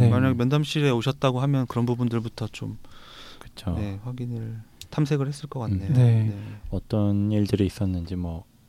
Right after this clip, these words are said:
Speaker 2: 가벼운 만남이었다는 건 그러면 어떻게 진행이 됐었나. 그래서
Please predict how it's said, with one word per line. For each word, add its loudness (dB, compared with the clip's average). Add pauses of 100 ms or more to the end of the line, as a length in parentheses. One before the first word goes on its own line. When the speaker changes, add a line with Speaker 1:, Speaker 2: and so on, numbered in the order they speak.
(160)
Speaker 2:
가벼운 6
만남이었다는 -2
건 -4
그러면 2
어떻게 -2
진행이 -2
됐었나. -8 (200)
그래서 -4